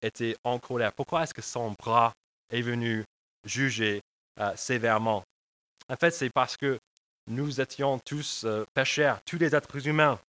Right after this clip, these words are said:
à cause de notre rébellion contre Dieu le Créateur, on mérite, en fait,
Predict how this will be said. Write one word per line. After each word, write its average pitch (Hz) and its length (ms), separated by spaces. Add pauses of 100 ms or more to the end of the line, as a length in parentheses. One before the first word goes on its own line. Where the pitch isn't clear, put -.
(320)
à 120 120
cause 151 240
de 139 80
notre 131 260
rébellion 135 580
contre 135 600
Dieu 120 200
le 127 100
Créateur, 127 600
on 127 140
mérite, 123 500 (340)
en 110 60
fait, 107 320